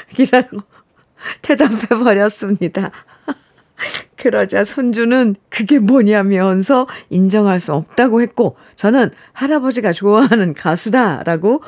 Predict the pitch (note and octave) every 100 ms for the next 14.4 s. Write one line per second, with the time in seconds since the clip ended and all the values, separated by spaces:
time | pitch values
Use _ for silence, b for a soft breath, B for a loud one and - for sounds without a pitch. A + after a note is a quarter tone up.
0 | B E3+ G3 B3+ A#3+ F#3+ E3+ F3 D3 -
1 | _ _ _ _ B G4+ C4+ - - F3+
2 | E3+ E3 A#3 B3 - F3+ G3 - F#3 F3+
3 | - G#3 A#3+ C4+ C4 A#3 G#3 D#3 - A#3+
4 | B3+ A#3 A3 E3+ - D#3 E3 B3+ D#4+ b
5 | b - F#3 E3+ G#3+ F3+ E3 G#3+ - G3+
6 | D#3+ D#3 D3 - _ _ _ _ _ -
7 | A4+ G4+ B B B B - C#4+ D4 D4
8 | C#4 C4 - A#3+ B3 A#3+ B3 E4+ - A#3+
9 | A3+ A3+ G3+ G3 G#3+ B3 G3 F3+ A#3+ B3+
10 | F3+ F#3+ G#3+ B3 C#4+ A#3+ G#3 G#3+ G#3+ A3+
11 | C3+ - _ - C#3+ D3 C#3+ A#2+ - G3
12 | A#3 A#3 A#3+ C#4+ C#4 C4+ A#3 G#3 G3 F#3+
13 | A3 D#4 b b b _ _ - F3+ F3+
14 | - D#3+ F#3 D4+